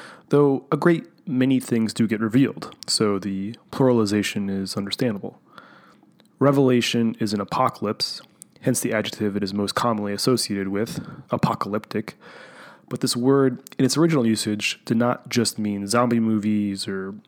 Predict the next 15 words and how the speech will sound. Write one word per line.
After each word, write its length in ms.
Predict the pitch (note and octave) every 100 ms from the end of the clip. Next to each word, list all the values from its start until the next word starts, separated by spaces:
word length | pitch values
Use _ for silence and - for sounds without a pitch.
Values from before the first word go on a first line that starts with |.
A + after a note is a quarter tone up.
| _
pandemic, 800 | - A2+ G#2 B2 B2+ A2 A2 - - - _
ahem, 460 | - - G#2+ G#2 F#2+ - - - - - _
nuclear 400 | A#2+ B2 B2+ A2+
war 440 | G#2+ G#2+ B2 A#2 A2+
if 120 | -
you 160 | G2 F#2+ _
lived 160 | A2+ G#2+
through 120 | -
the 80 | G#2
Cold 280 | - D3+ C#3+
War, 280 | A2 A2 A#2+ - - - -
or 300 | B2+ C3 B2
massive 420 | A#2 B2+ B2+ A2+
climate 360 | - C3 B2
change, 560 | - - F#2 F#2+ G#2+ -